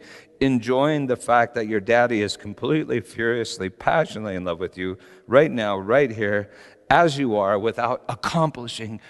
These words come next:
one thing. If you want to have to achieve something, if you want to have to strive for something, if you want to have to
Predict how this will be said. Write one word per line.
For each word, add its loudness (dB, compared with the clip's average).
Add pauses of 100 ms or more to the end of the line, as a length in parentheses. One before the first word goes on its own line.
(360)
one -8
thing. -20 (4000)
If -6
you -4
want -4
to -10
have -12
to -8
achieve -10
something, -20 (1800)
if -10
you -4
want -4
to -8
have -6
to -6
strive -10
for -20
something, -16 (600)
if -6
you -6
want 0
to -10
have -6
to -8